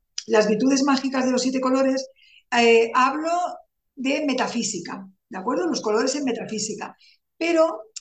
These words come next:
las personas, hay gente que el nombre de metafísica les asusta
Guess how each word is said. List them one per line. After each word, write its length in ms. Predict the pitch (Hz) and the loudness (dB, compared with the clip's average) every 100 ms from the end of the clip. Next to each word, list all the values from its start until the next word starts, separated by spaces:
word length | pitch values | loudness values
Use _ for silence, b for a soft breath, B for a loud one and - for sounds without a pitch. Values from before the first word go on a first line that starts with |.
| - | -6
las 300 | 233 214 214 | 0 0 0
personas, 580 | 233 220 277 285 320 320 | -2 -2 0 -2 -4 -4
hay 160 | 254 262 | -2 -2
gente 380 | 285 302 294 285 | -2 -4 -4 -2
que 340 | 233 220 - - | 0 -2 -4 -6
el 180 | 214 | -2
nombre 280 | 220 277 294 | 2 0 0
de 80 | 294 | -2
metafísica 640 | 285 269 262 285 311 269 | -2 -2 -2 -4 -4 -2
les 200 | 247 208 | -2 0
asusta 720 | 214 180 349 370 - 190 190 | -2 -4 -4 -4 -4 -8 -8